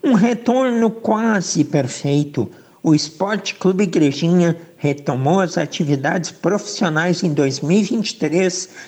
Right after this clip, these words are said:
e por muito pouco não subiu de divisão no estadual. Para fazer um balanço deste ano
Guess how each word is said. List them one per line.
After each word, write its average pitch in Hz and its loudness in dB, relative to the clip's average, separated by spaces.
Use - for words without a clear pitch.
e 175 2
por 165 0
muito 185 2
pouco 185 2
não 180 2
subiu 175 0
de 160 0
divisão 170 0
no 170 0
estadual. 127 -2
Para 262 -4
fazer 220 0
um 220 0
balanço 190 2
deste 180 0
ano 170 4